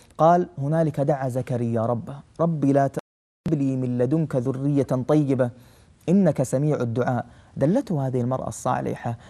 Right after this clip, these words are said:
على اليقين بالله عز وجل وعلى حسن التوكل به جل في علاه. ثم بدأت الآيات تستفيض وتطول في ذكر بني إسرائيل وقصتهم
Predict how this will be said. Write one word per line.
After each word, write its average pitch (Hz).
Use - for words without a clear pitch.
على 123
اليقين 123
بالله 120
عز 113
وجل 117
وعلى 120
حسن 151
التوكل 117
به 110
جل 123
في 107
علاه. 110
ثم 233
بدأت 185
الآيات 151
تستفيض 170
وتطول 175
في 143
ذكر 156
بني 151
إسرائيل 160
وقصتهم 139